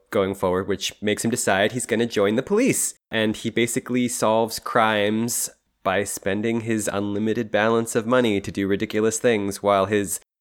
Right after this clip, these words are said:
I assume, soon-to-be partner, a, a very angry and, uh, <laughs>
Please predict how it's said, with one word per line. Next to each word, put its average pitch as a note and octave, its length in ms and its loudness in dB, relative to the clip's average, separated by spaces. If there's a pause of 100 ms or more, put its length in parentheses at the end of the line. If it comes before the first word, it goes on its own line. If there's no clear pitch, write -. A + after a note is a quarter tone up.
(160)
I A2+ 120 0
assume, A2 520 2
soon-to-be G#2 400 -2
partner, G2 640 0 (260)
a, - 160 -4
a G#2 140 -2
very G2+ 260 4
angry G2 640 0
and, F#2+ 560 -6 (160)
uh, F2 420 0
<laughs> - 60 -20